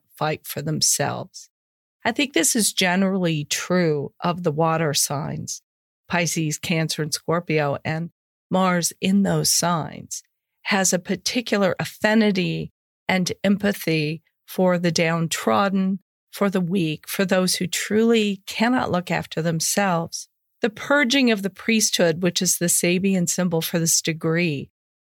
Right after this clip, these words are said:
is one that we've been talking about over the last few weeks because Neptune has been sort of hanging around this degree. It moves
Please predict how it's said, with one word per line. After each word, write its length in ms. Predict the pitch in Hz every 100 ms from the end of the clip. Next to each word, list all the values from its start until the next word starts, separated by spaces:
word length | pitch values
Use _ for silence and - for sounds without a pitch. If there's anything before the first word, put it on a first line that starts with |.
| -
is 180 | 220 -
one 160 | 269
that 140 | 285 320
we've 120 | 339
been 140 | 403
talking 560 | 381 - 320 320 330 311
about 320 | 208 208 190
over 180 | 175 185
the 140 | 196
last 380 | 190 185 190 -
few 240 | - 190 165
weeks 480 | 170 143 - - - _ -
because 340 | 214 220 202
Neptune 680 | 202 196 190 - - 214 202
has 240 | 175 190 -
been 180 | 202
sort 220 | 202 - 415
of 80 |
hanging 400 | - 262 254 233
around 300 | 196 185 175
this 200 | 160 170
degree. 460 | - 156 - 156 135
It 80 | -
moves 340 | 101 - -